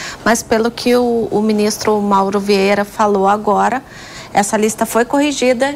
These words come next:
e, graças a Deus, teremos os trinta e quatro brasileiros, eh, e seus parentes, né, os vi-, vinte e dois brasileiros e os parentes repatriados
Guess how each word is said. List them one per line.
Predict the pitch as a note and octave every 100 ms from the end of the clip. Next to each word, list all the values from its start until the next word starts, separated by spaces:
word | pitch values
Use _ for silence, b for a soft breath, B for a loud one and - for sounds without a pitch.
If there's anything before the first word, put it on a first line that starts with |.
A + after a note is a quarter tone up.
| D4
e, |
graças | G#3+ G#3+ A3 A#3+ - A3+
a | A3
Deus, | G3+ G#3+ - -
teremos | A#3+ A3 G#3+ A3+ A3
os | G#3+
trinta | - A#3+ C4 C4
e |
quatro | B3+ - A3 A3 G#3
brasileiros, | G3+ G#3 G3+ G3 F#3+ G3+ G#3+ - B B B G#3 D#3+
eh, | G3 F#3+ F#3+ F#3 -
e | G#3 B3
seus | - G#3+ G#3
parentes, | - G3 G3 G#3+ A3+ -
né, | G#3
os | G#3+ F#3+
vi-, | F#3 - F3 -
vinte | F3 A3 A#3+
e |
dois | G#3 G3+
brasileiros | F#3+ F#3+ F#3 F3+ F#3 F#3
e |
os | G#3 G#3
parentes | G#3 F#3+ G3 A3 -
repatriados | A3 A3+ G#3 G#3 - F#3+ G3 F#3+